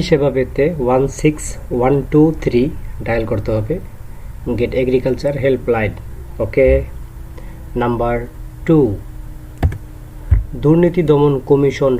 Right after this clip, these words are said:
সেবা পেতে ওয়ান জিরো সিক্স ডায়াল করতে হবে, গেট অ্যান্টি করাপশন কমিশন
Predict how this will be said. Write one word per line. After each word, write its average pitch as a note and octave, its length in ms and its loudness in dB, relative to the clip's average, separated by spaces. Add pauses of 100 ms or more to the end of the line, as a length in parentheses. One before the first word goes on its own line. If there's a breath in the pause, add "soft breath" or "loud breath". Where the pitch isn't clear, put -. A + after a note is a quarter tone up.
সেবা C3 300 2
পেতে A#2 280 -4 (880 loud breath)
ওয়ান C#3 200 6 (120)
জিরো C#3 200 4 (180)
সিক্স D3+ 260 2 (340)
ডায়াল A2 220 2
করতে G2+ 260 -2
হবে, A2+ 160 2 (540)
গেট A2 140 0 (100)
অ্যান্টি D3 320 2 (100)
করাপশন C#3 440 0 (240)
কমিশন C3+ 420 0